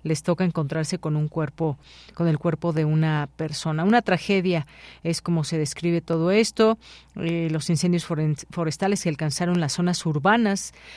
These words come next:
de la región de Valparaíso la noche del viernes y por la mañana del sábado. Las autoridades todavía no podían entrar en algunas zonas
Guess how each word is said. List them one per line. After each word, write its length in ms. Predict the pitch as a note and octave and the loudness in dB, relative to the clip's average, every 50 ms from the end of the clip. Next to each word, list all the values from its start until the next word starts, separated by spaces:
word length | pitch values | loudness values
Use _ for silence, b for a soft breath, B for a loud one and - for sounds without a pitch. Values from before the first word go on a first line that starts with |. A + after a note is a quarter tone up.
| B B | B B
de 340 | B D#3 D3 F3 E3+ E3+ E3+ | B 0 2 2 4 4 4
la 140 | E3+ E3+ E3 | 4 4 2
región 380 | D#3+ E3 D3 - - F#3 F#3 | 2 0 -2 2 2 4 4
de 80 | F#3 F#3+ | 4 4
Valparaíso 760 | F3 E3 D#3+ D#3 - E3 D#3 D#3+ D#3+ F3 G3+ G3+ - - G#3+ | 4 2 2 2 2 2 2 4 4 4 2 2 2 2 2
la 140 | F#3+ D#3+ D#3+ | 2 2 2
noche 320 | F3 G#3+ G#3 - A#3+ A#3 | 2 2 2 2 0 0
del 240 | - F#3 D#3 D3+ D3+ | 2 2 0 0 0
viernes 640 | D3 E3+ A3 A#3+ B3 A3+ F#3+ F3+ F3 G3+ A#3 - - | 0 4 4 4 4 4 4 2 2 2 0 -2 -4
y 60 | F3 | -6
por 180 | - - D#3+ D#3 | -4 -4 -2 0
la 120 | E3+ D#3+ | 0 0
mañana 440 | D#3 D#3+ D#3+ E3 F#3 G3 G#3 A3 G#3 | 0 0 2 2 2 2 2 2 2
del 180 | F#3 E3+ D3+ C#3 | 0 0 0 0
sábado. 600 | - - A#3 A3 A3 F#3+ G3 E3+ - D3+ C#3 - B B B B B B B B | 0 2 2 2 2 2 0 -2 -2 -4 -8 -10 B B B B B B B B
Las 180 | D#3 D3+ - | -6 -4 -2
autoridades 400 | E3+ D#3+ - E3+ E3 F3+ F#3+ F#3+ | -4 -2 0 0 2 2 0 0
todavía 340 | - - G3 F3+ F3+ F3+ F3 | 0 0 2 2 4 4 6
no 140 | F3+ G3+ A3 | 4 4 4
podían 460 | - A3+ G#3+ F3+ G3 F#3+ F#3+ F#3 F3+ | 4 2 2 2 4 2 4 4 4
entrar 340 | E3 D3 - E3+ F3 E3 F3 | 2 2 2 2 2 2 2
en 140 | F3 E3 D#3 | 2 2 0
algunas 420 | D3 D3 C#3+ E3 F3 F3 F3 D#3+ | 0 -2 0 2 2 4 2 2
zonas 520 | - - F#3+ F#3+ F#3+ F#3+ G#3+ A#3 - - | 2 2 4 4 4 4 4 2 -2 -6